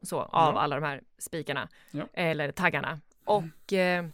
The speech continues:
Speaker 1: sen så också att det ger en avslappnande effekt, för det är lite grann som, ja, men som kallbad till exempel, att
Speaker 2: Mm.
Speaker 1: man, eh, liksom måste, det gör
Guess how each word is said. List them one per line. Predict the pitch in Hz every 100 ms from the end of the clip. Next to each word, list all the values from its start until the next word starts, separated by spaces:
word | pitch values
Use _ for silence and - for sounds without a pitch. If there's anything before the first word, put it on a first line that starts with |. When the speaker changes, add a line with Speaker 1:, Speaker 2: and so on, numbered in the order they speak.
| - - -
Speaker 1:
sen | - 214 170
så | 196
också | 185 180
att |
det | 180
ger | 165
en | -
avslappnande | 190 160 - 262 254 233 175
effekt, | - 139 -
för | 190
det | 208
är |
lite | 214
grann | 208 185
som, | 170 180 170 156 -
ja, |
men | 180
som | 175 175
kallbad | - 208 190 165 165 262 226 160
till | 160 160
exempel, | 147 139 135 170 -
att | 170
Speaker 2:
Mm. | 202 220 220 196 175 151 120 - -
Speaker 1:
man, | 196 190 180 175
eh, | 170 170 165
liksom | 180 185
måste, | 190 185 - - 196 180 170 - _ _ _ _ _ _ _ _ - -
det | 196
gör | 196 190 185